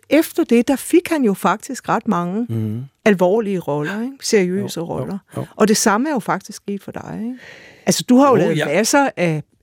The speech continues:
Speaker 1: af ikke-komisk teater.
Speaker 2: Ja, ja, ja,
Speaker 1: Ikke?
Speaker 2: ja. Og ja, ja, jo, jeg har lavet lige så meget af det, som jeg har lavet af det andet, men
Speaker 1: Det er
Speaker 2: altså,
Speaker 1: det.
Speaker 2: mange gange så lægger folk jo mere mærke til det, det, man, man lærer af. Det gør jeg jo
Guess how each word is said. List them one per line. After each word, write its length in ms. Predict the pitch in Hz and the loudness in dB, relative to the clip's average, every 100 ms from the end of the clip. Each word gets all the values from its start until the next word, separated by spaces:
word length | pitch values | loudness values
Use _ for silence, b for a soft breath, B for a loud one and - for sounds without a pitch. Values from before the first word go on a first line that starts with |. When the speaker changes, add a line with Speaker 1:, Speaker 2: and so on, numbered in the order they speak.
| - | -2
Speaker 1:
af 240 | 160 151 - _ - | -2 -2 -10 _ -2
ikke-komisk 1000 | 214 202 277 - - 180 156 151 - - | 0 2 -2 -4 -2 -2 -2 -6 -10 -10
teater. 440 | - - 156 165 160 | -4 -2 0 -2 0
Speaker 2:
Ja, 120 | - | 2
ja, 100 | 185 220 | 4 4
ja, 80 | |
Speaker 1:
Ikke? 120 | - 131 | 4 2
Speaker 2:
ja. 220 | 123 110 127 | -2 -6 -4
Og 160 | 156 147 | -4 0
ja, 220 | 120 127 - - | 0 -2 -10 -8
ja, 160 | 113 156 | -2 2
jo, 280 | 165 135 139 | 2 2 -2
jeg 140 | 131 | -4
har 80 | 131 | -2
lavet 300 | 110 107 107 | 0 0 -2
lige 380 | 101 101 98 151 | -2 -4 -2 0
så 80 | 170 | 2
meget 260 | 113 117 | 2 2
af 60 | 110 | 0
det, 180 | 113 123 | -2 -4
som 120 | 113 | 0
jeg 80 | 107 | 0
har 60 | |
lavet 220 | 95 113 127 | 0 0 0
af 60 | |
det 60 | 101 | 0
andet, 300 | 98 113 123 | 0 0 0
men 100 | 117 | 2
Speaker 1:
Det 60 | |
er 40 | 202 | 2
Speaker 2:
altså, 120 | 208 | 2
Speaker 1:
det. 60 | 123 | 2
Speaker 2:
mange 180 | 147 | 2
gange 180 | 160 135 | 2 0
så 120 | 131 | -2
lægger 220 | 139 139 131 | 2 2 2
folk 280 | 135 - | 0 0
jo 40 | 127 | 2
mere 220 | 123 135 | 2 4
mærke 260 | 120 123 - | 2 0 -4
til 160 | 113 | -4
det, 240 | 123 127 123 | -2 -2 -4
det, 140 | 120 | -4
man, 280 | 127 117 - - | -4 -6 -8 -6
man 120 | 110 | -4
lærer 260 | 107 117 95 | 0 -2 -2
af. 80 | 95 | -2
Det 100 | 117 | 2
gør 80 | |
jeg 80 | 143 | 4
jo 260 | 139 123 | 4 0